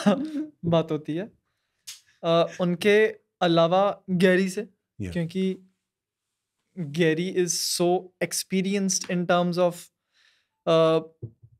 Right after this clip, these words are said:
Speaker 1: वो जो सवाल पूछता है, it's so accurate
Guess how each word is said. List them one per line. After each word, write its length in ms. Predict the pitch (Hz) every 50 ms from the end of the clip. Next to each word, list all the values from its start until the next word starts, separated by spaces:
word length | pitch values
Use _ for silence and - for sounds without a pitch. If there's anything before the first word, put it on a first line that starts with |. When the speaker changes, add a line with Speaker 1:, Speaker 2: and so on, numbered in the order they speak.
| _ _ 113 - _ -
Speaker 1:
वो 160 | 180 170 180
जो 180 | 175 180 196 202
सवाल 640 | 202 - - 190 165 160 165 170 175 180 202 208 196
पूछता 500 | 190 - 185 185 185 - - - 185 160
है, 180 | 147 147 143 - _ - -
it's 240 | - - - - 233
so 60 | 233
accurate 480 | 196 160 - - 208 180 160 151 -